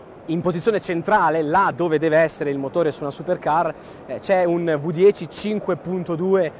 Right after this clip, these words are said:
aspirato, e anche qui godiamocelo, perché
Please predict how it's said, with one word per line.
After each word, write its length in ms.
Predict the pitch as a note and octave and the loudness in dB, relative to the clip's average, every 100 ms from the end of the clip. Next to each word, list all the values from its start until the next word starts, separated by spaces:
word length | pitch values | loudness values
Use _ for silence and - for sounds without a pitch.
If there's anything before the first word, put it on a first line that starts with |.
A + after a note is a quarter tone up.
| - | -10
aspirato, 840 | - - - F3 D#3 E3 F3 G3 G#3 - - | -4 -4 0 2 4 4 4 2 2 -6 -12
e 60 | C#3 | -6
anche 260 | C#3+ D3 D3 | -6 -4 -6
qui 160 | E3+ | -4
godiamocelo, 760 | D3 D#3+ F3 E3+ C#3+ C#3 C#3 C3 | -2 0 2 2 0 -4 -2 -2
perché 360 | C3+ - D3 | -4 -2 -4